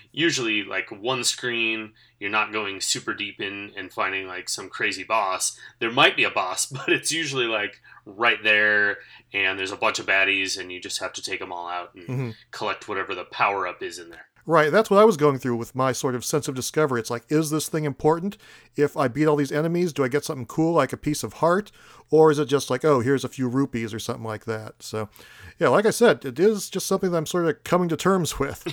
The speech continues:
Speaker 1: <laughs> Yeah, I mean, so far, and that's something we should mention too, is that so far, you do collect these items that you get to keep even if you die.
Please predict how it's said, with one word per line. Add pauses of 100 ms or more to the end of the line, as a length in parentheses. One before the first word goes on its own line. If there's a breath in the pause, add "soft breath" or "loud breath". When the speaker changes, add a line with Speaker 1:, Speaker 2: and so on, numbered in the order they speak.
Speaker 1:
<laughs>
Yeah,
I
mean,
so
far, (240)
and
that's
something
we
should
mention
too,
is
that (340 soft breath)
so
far,
you
do
collect
these
items
that
you
get
to
keep
even
if
you
die.